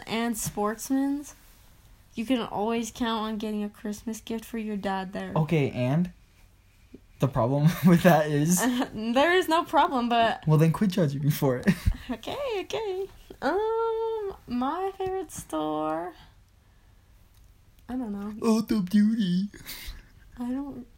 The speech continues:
Speaker 1: okay. I was gonna say Target.
Speaker 2: Okay, that's a good pick.
Speaker 1: But also, I also, uh, it's kind of overrated.
Speaker 2: Target is?
Speaker 1: Yeah. Like, you walk into Target and it's kind of expensive-ish.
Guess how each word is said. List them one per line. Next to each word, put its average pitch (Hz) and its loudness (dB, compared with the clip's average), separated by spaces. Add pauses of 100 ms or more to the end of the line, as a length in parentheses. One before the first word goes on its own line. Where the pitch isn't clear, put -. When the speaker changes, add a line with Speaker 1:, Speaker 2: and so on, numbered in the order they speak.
(320)
Speaker 1:
okay. 220 -8 (720)
I - -2
was 254 -2
gonna 370 -4
say 226 -6
Target. 220 -8 (400)
Speaker 2:
Okay, 123 0
that's 107 -2
a 101 -4
good 87 -6
pick. - -8 (460)
Speaker 1:
But 233 -6 (340)
also, 247 -8
I 262 -2
also, 320 -4 (220)
uh, - -12 (840)
it's 302 -10
kind 381 -4
of 403 -4
overrated. 214 -4 (640)
Speaker 2:
Target 147 0
is? 294 -8
Speaker 1:
Yeah. 202 -6 (220)
Like, 254 -2
you 392 -2
walk 403 -2
into 330 -4
Target 254 -4
and 247 -2
it's 311 -8
kind 339 -8
of 320 -6
expensive-ish. 269 -8